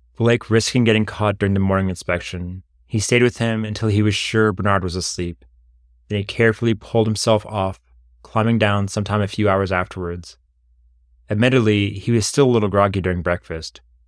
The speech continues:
but he wouldn't trade anything for the chance to hold another boy like that again. Blake couldn't tell Colin of the plan until he was sure he had something put together. When he was allowed to use the internet, he spent most of it doing what he was supposed to do. The rabbit lab technician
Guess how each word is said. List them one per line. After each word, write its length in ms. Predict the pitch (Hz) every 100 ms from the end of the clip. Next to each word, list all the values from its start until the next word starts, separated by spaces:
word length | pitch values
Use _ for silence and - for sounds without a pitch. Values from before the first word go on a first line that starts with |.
| _
but 120 | 104
he 80 | 101
wouldn't 200 | 117 123
trade 300 | - 120 110 117
anything 360 | 113 110 107
for 120 | 98
the 80 | -
chance 280 | - 107 104
to 120 | 104
hold 240 | 87 101 95
another 180 | 95
boy 220 | 87 92 90
like 160 | 87
that 140 | 92 85
again. 440 | 87 87 82 85 _ _ _ _ _ _ _ _ _ _ _ _ _ _ _ _
Blake 200 | 123 143
couldn't 200 | - 156
tell 220 | 139 135
Colin 320 | - - 127
of 80 | 117
the 80 | 98
plan 260 | - 95 95
until 240 | - 120
he 100 | 113
was 140 | 110
sure 340 | - - 117 113
he 180 | 107 107
had 200 | 98 -
something 320 | 107 104 104
put 160 | 101
together. 540 | - 95 95 82 82 - _ _ _ _ _ _ _
When 120 | 113
he 60 | 107
was 140 | 107
allowed 260 | 110 107 117
to 60 |
use 160 | 117 107
the 120 | 113
internet, 380 | 107 101 90 90 _ _
he 120 | -
spent 220 | 113 139 117
most 260 | 123 147
of 60 | 127
it 40 |
doing 140 | 107 101
what 120 | 95
he 60 |
was 100 | 101
supposed 340 | - 107 107 -
to 80 | 80
do. 200 | 78 - _ _ _ _ _ _
The 100 | 110
rabbit 320 | 104 123 127
lab 240 | 117 107 104
technician 640 | 101 95 95 - 87 87